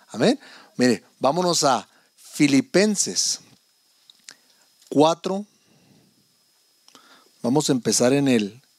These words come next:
catorce. Usted tiene que estar plenamente convencido.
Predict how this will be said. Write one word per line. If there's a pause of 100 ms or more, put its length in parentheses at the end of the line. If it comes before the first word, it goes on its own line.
(800)
catorce. (3500)
Usted
tiene
que
estar
plenamente
convencido.